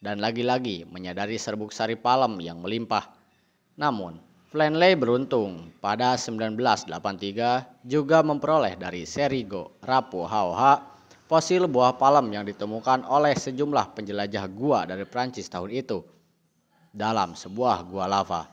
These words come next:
Dan dia mengirimkan fosil-fosil itu kepada para ahli palem terkemuka di dunia untuk diidentifikasi. Buah palem itu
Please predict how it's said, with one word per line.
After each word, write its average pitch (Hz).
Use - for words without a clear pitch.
Dan 95
dia 117
mengirimkan 127
fosil-fosil 139
itu 120
kepada 139
para 92
ahli 95
palem 104
terkemuka 131
di 87
dunia 104
untuk 95
diidentifikasi. 90
Buah 175
palem 127
itu 95